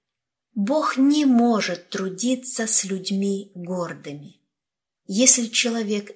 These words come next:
не преодолел гордости, не смирил своего «я», Бог не может работать с ним.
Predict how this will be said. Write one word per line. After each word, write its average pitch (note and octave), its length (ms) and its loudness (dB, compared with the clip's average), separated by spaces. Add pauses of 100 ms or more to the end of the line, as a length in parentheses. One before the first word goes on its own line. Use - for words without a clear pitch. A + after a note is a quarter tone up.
не A3+ 300 4
преодолел G3 800 -2
гордости, F#3+ 1000 -4 (180)
не B3 220 6
смирил C4 540 4
своего F#3 520 0
«я», A3 440 -4 (280)
Бог A#3+ 360 2
не B3 180 4
может A3+ 480 0
работать F3+ 540 -8
с - 160 0
ним. F3 320 -10